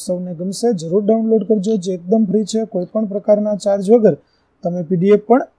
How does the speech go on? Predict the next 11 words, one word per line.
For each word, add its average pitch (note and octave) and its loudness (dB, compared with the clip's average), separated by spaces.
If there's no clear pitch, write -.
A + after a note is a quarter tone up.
જોઈ F3 4
શકશો. F3 -4
તો F3 -4
ચાલો G#3+ 6
મિત્રો, A#3 4
હવે A3 0
શરૂ G3+ -2
કરીએ A3+ 4
આગળ F#3 4
વધતા E3 4
પહેલા. E3+ 4